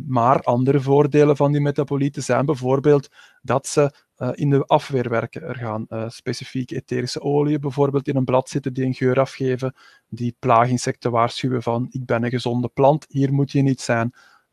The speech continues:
Eh, er zijn geurstoffen die dat, eh, waarschuwen dat de plant toxische stoffen heeft.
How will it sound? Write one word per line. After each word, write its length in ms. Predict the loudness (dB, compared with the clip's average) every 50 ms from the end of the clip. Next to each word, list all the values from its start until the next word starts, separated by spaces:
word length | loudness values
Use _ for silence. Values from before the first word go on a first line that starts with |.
| -10
Eh, 60 | -8
er 200 | -6 -6 -6 -4
zijn 220 | -2 0 0 0 2
geurstoffen 680 | 2 4 4 4 4 2 0 -2 -2 0 2 0 0 -2 -4 -20 _ _ _
die 100 | -4 0
dat, 260 | 2 2 2 0 -4
eh, 260 | -6 -2 0 0 0 0
waarschuwen 440 | 2 2 2 2 2 0 -2 -2 0
dat 100 | 0 -2
de 60 | -2
plant 260 | -2 0 0 0 0 0
toxische 400 | 0 0 0 0 -4 -10 -8 -8
stoffen 340 | -6 -2 -2 -2 -2 -2 -2
heeft. 380 | -2 -2 -4 -6 -10 -20 _